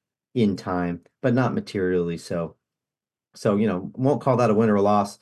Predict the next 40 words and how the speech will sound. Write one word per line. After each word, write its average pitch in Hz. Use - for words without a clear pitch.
Uh, 87
it's -
just -
kind 95
of, 90
um, 85
you 98
know, 80
typical 107
and 85
average. 90
Uh, 101
but 131
then, 165
you 151
know, 139
this 170
might 165
cause 156
some 147
people 143
to 120
think 135
that 113
maybe 123
S 120
and 113
P 123
five 117
hundred 110
earnings 110
can't 107
grow 110
as 107
quickly 123
this 95
year. 101
Well, 120
we're 143
gonna, 139